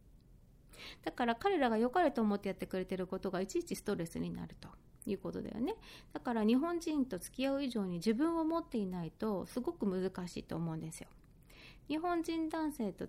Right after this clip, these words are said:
もし付き合ったとしたら、あの、何でもいいとか、「なんとかくんが行きたいところでいい」っていうことが、塩らしさとか女らしさになるとして、まあ、そういうふうに思われる方も多いとして、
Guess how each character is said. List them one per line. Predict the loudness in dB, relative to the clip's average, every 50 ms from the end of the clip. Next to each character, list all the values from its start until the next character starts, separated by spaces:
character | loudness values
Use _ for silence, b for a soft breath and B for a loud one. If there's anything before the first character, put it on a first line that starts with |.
| -4 -2 -2
も | -2
し | -2 -4 -8
付 | -10 -8 -6
き | -4
合 | -4
っ | -4
た | -6 -8
と | -8 -8 -10
し | -8
た | -6 -6 -4 -2
ら、 | 0 0 0 0 -2 B B B B B B B -8
あ | -6 -4 -4
の、 | -4 -4 -2 0
何 | 2 4 4 4 4
で | 2 2
も | 2 2 2 0
い | 0 0
い | -2
と | 0 -2 -4 -2
か、 | 0 0 0 2 0 0 2
「な | 2 2 2
ん | 2
と | 0 -4 -4
か | -2 -4
く | -2 0 2
ん | 2 2
が | 2
行 | -2 -4
き | -4
た | -2 0 0
い | 0
と | 0 0
こ | 0 2 2
ろ | 2 2
で | 2 0 0
い | -2 -2
い」 | -2
っ |
て | -4 -6 -6 -4
い | -2 0 2 0
う | 2
こ | 2 0 -2
と | 0 0 -2
が、 | 0 2 2 2 2 0 -2 B B B B B -12 -6 -2
塩 | 2 4 4 4
ら | 4 4 2
し | 2
さ | 0 -2 -2
と | -2 -4 -6
か | -6 -4 0
女 | 2 4 6 6 6 6 4
ら | 4 2 0 -2 0 0 0 0
し | 2
さ | 0 -2 -2
に | -2 -2
な | -2 -2 0
る | -2 -2 -4 -6 -12 -20 -20 -20 -20 -20 -20 -20 -20 -20 -20 -20 -20 -20 -20 -20 -20 -20 -20 -20 -8 -2
と | 0 0 0
し | 0 -4
て、 | -4 0 2 4 4 4 4 2 0 -4 -10 -18 -20 -10 -4
ま | -4 -4
あ、 | -2
そ | 0 0 2
う | 2
い | 2 2 2 2 0
う | -2 -4 -8 -6
ふ | -2 -2
う | -2
に | 0 0
思 | 0 0 2 2 2
わ | 2 2 0
れ | 0 -2
る | -2 -4
方 | -6 -6 -8 -4 -2 -2
も | 0 0 2 2 4
多 | 4 2
い | 2
と | 0 -4 -8 -8
し | -10 -12
て、 | -8 -2 0 2 2 2 0